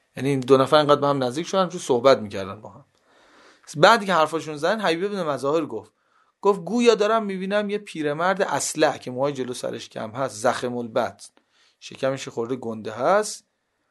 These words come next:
اه، یبیع البتی، خربزه فروش هست.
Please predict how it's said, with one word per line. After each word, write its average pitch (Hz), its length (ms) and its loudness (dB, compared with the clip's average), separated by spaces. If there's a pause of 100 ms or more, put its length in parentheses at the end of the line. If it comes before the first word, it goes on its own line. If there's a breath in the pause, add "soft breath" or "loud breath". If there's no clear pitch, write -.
(460)
اه، 110 680 -8
یبیع 147 360 6
البتی، 151 540 0
خربزه 127 520 0
فروش 170 400 -10
هست. 156 340 -6